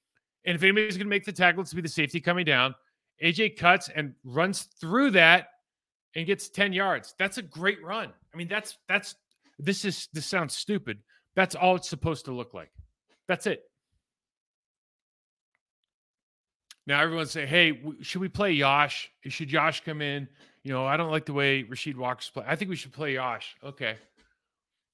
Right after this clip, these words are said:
This is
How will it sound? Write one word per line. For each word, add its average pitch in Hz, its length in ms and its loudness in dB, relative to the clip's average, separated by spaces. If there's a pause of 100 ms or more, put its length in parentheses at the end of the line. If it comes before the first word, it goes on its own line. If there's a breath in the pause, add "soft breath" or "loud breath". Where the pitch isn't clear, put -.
(2750)
This 151 220 -2
is 156 140 -6